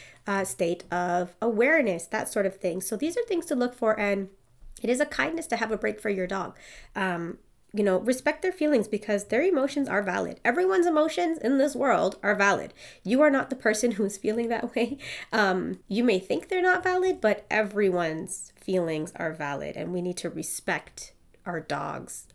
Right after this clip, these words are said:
um, and what they are telling us. As a person with a fearful dog who is sensitive about what seems to be everything, I found it helpful to take days off training, from putting Amelia through situations that tested her abilities. Things that may be challenging to her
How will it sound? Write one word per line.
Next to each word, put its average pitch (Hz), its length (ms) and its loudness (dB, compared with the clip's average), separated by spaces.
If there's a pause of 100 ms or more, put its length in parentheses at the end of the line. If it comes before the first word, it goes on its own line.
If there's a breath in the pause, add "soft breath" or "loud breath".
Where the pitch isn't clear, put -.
um, 156 380 -8
and 160 260 -8
what 165 200 -8
they 165 140 -4
are - 80 -10
telling 185 340 0
us. - 240 -12 (840 loud breath)
As 262 100 4
a 311 60 4
person 392 260 2
with 392 80 2
a 381 60 0
fearful 302 300 2
dog 254 240 4
who 262 80 2
is 254 100 2
sensitive 220 380 2
about 190 180 4
what 180 160 0
seems 208 140 2
to 208 100 0
be 202 100 0
everything, 202 420 0
I 196 80 0
found 226 220 0
it - 100 -2
helpful 214 280 2
to 196 100 -4
take - 220 -2
days 180 200 2
off 165 200 -4
training, - 360 -6 (280 loud breath)
from 190 260 4
putting 240 240 4
Amelia 208 320 6
through 190 380 2 (180 loud breath)
situations 190 560 0
that - 200 -2
tested 180 320 -2
her 175 100 -2
abilities. 165 480 -4
Things 294 220 4
that 339 100 -2
may 294 100 4
be 254 80 0
challenging 208 520 0
to 180 160 -2
her 247 300 4